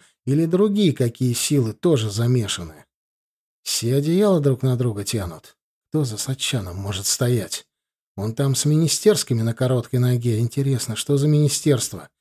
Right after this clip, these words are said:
Надеюсь, не образование. На следующий день после пар состоялось заседание прожектора. Самедов с важным видом объявил о предстоящей проверке трикотажной фабрики.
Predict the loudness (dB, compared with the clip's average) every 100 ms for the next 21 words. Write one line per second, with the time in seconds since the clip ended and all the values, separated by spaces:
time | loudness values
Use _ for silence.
0 | _ _ 0 0 2 2 2 2 0 2
1 | 0 2 4 4 4 0 -4 -12 _ _
2 | _ _ _ _ _ _ _ _ _ -12
3 | -10 -6 -2 0 2 2 4 4 4 2
4 | 0 0 0 0 -2 -2 0 2 2 0
5 | -2 0 0 2 2 0 -2 0 -2 -4
6 | -8 -12 -12 -18 _ -8 -6 -2 0 2
7 | 0 0 0 2 2 2 2 2 2 2
8 | 2 2 4 2 0 -4 -2 2 2 2
9 | -2 -2 0 2 2 0 -2 -2 -2 0
10 | 0 2 0 0 -2 -2 -6 -14 -20